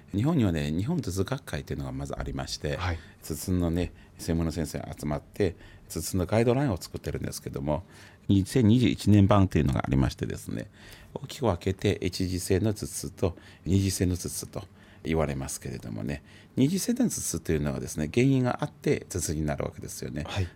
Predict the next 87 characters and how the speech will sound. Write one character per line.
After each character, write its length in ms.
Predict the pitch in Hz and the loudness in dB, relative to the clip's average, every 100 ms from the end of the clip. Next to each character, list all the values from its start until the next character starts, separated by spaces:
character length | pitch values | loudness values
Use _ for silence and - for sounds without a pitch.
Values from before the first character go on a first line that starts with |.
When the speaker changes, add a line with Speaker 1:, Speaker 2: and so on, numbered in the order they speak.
| - | -2
Speaker 1:
わ 120 | 90 | -2
か 100 | 85 | 2
り 80 | 78 | 0
や 60 | |
す 120 | - | 0
く 20 | - | -4
言 80 | 73 | -4
う 20 | |
と、 220 | 73 71 | -4 -4
例 80 | 78 | -4
え 20 | |
ば 200 | 73 69 | -4 -2
脳 200 | 69 73 | 0 0
出 180 | 69 78 | -2 -4
血 280 | - 76 - | -6 -8 -6
が 140 | 62 | -6
あ 40 | 69 | -6
っ 40 | - | -2
た 120 | 78 | 0
り、 220 | 95 87 - - - | 0 -2 -4 -14 -8
頭 260 | - 76 | -2 -2
を 40 | 73 | -2
打 40 | |
っ 40 | |
て 120 | - 78 | -4 -4
し 120 | - | -2
ま 80 | - | -2
っ 60 | - | -4
た 100 | - | -6
り 100 | - | -6
し 80 | |
た 100 | - | -4
ら 80 | 71 | -6
当 140 | - 82 | 0 0
然 140 | 76 | 0
頭 220 | 65 71 | -2 -4
痛 220 | 71 - 73 | -2 -2 -2
い 80 | |
わ 100 | 71 - | -2 -6
け 60 | |
で 80 | - | -8
す 120 | - - | -8 -10
よ 80 | - | -6
ね。 220 | 78 85 - - - - - | -4 -6 -10 -20 -20 -20 -6
あ 140 | 92 | -2
の、 80 | 87 | 2
二 180 | 87 107 | 4 2
次 160 | 135 139 | 2 0
性 0 | |
頭 120 | 151 | -2
痛 180 | - 233 | -2 0
は、 140 | 104 | 2
ま 120 | 87 | 2
あ、 160 | 76 - | 0 -4
こ 120 | - - | -10 -2
こ 100 | 85 | 2
で 80 | |
は 120 | 78 69 | 2 0
省 120 | 76 | -4
く 200 | 76 - | -4 -6
と 120 | 71 | -6
し 100 | - | -6
て、 260 | - 98 90 - - - | -2 -2 -2 -10 -20 -18
一 240 | - - 127 | -16 -8 -6
次 160 | 135 | -6
性 240 | 117 120 110 | -2 0 0
頭 160 | 120 | -2
痛、 320 | 104 - - - - | -6 -6 -6 -8 -12
基 60 | - | -4
礎 160 | - | -2
疾 120 | 139 - | -4 -4
患 200 | 143 87 | -2 0
が 60 | |
な 160 | 73 85 | 2 0
い、 100 | 76 - - - - | 0 -8 -20 -20 0
原 100 | 101 | 4
因 160 | 95 95 | 4 4
が 100 | 90 | 2
ま 140 | 92 | 2
だ 80 | 117 | 0
は 140 | - | -4
っ 60 | 104 | -6
き 120 | - | -2
り 100 | 117 | -2
し 180 | 98 - | -2 0
な 120 | 107 | 0
い、 60 | - | 0